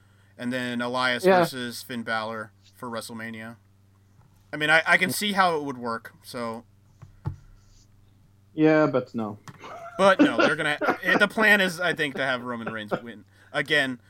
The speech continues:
Speaker 2: Yes, it
Speaker 1: and be
Speaker 2: is.
Speaker 1: booed
Speaker 2: Yes.
Speaker 1: again.
Speaker 2: Yes. So you pick, uh, Seth Rollins, I pick Roman Reigns.
Speaker 1: Right. That
Speaker 2: Good.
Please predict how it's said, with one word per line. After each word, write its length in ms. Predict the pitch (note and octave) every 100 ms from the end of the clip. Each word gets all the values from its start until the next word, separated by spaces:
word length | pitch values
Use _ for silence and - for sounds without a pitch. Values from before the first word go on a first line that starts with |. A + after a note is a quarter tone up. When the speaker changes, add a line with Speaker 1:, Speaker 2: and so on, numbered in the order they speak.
| D3+
Speaker 2:
Yes, 180 | C#3
it 40 | D3+
Speaker 1:
and 300 | D3 C#3 B2+
be 140 | C#3+
Speaker 2:
is. 60 | C3+
Speaker 1:
booed 400 | C3 D3 C3+ C3
Speaker 2:
Yes. 360 | G2+ - - -
Speaker 1:
again. 460 | D3 B2 A#2 F#2+ - - - - - _ _ _ _ _ _ _ _ _
Speaker 2:
Yes. 460 | A#2 - - - - _ _ _ _ _ _ _ _ _ _ _ _ _ _ _ _ _ _ _ _ _ _ _ _ - _ _ _ _ _
So 240 | - E3 E3+
you 280 | E3 F3
pick, 300 | F3+ F#3 F3
uh, 260 | F3+ F3+ E3+
Seth 240 | E3+ G3+
Rollins, 460 | G#3 A3 A#3 A3+ A3+
I 120 | G#3+ G#3 G#3+ G#3
pick 160 | G#3+
Roman 280 | A3+ A#3+ B3
Reigns. 480 | C4 F3 C3 - - - _ _ _ _ _
Speaker 1:
Right. 120 | - C5 _ _ _ _ - - - - - _ _ _ _ _ _ _ _
That 200 | E3 B3
Speaker 2:
Good. 40 | -